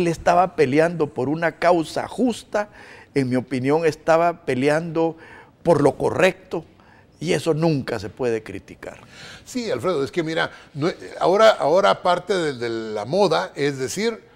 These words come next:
Speaker 2: vamos a decir las cosas bonitas. Y la, la forma de decirlas bonitas es no vamos a hablar en negativo, sino que en positivo.
Speaker 1: Ah,
Speaker 2: Eso no se puede.
Speaker 1: y lo peor aún
Speaker 2: Ujú.
Speaker 1: es, aunque no se diga la verdad.
Speaker 2: Exacto, e-, exacto.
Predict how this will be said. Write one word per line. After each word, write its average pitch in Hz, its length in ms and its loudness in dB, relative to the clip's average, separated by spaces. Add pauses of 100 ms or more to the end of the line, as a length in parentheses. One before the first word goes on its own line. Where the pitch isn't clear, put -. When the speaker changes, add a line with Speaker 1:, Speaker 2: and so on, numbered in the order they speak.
(220)
Speaker 2:
vamos 226 420 4
a 147 80 -2
decir 131 340 -2
las 139 260 -6
cosas 202 480 2
bonitas. 98 800 -12 (360)
Y 131 120 -4
la, 127 320 0
la 123 120 0
forma 202 380 -2
de 160 80 2
decirlas 190 400 0
bonitas 170 420 -4
es 170 80 -4
no 165 120 -4
vamos 185 200 -2
a 160 40 -2
hablar 175 220 0
en 156 120 -6
negativo, 131 540 -4
sino 135 240 -6
que 160 80 -8
en 139 60 -12
positivo. 113 520 -10 (140)
Speaker 1:
Ah, 151 100 4
Speaker 2:
Eso 131 100 2
no 131 80 -6
se 117 120 -6
puede. 92 260 -10 (160)
Speaker 1:
y 135 80 -2
lo 117 160 -2
peor 104 440 -2
aún 147 240 2
Speaker 2:
Ujú. 175 280 -10
Speaker 1:
es, 123 240 -10 (160)
aunque 107 380 -8
no 104 180 -8
se 110 180 -10
diga 107 280 -8
la 92 140 -12
verdad. 90 480 -12 (280)
Speaker 2:
Exacto, 156 680 -2 (180)
e-, - 140 -12
exacto. 226 480 2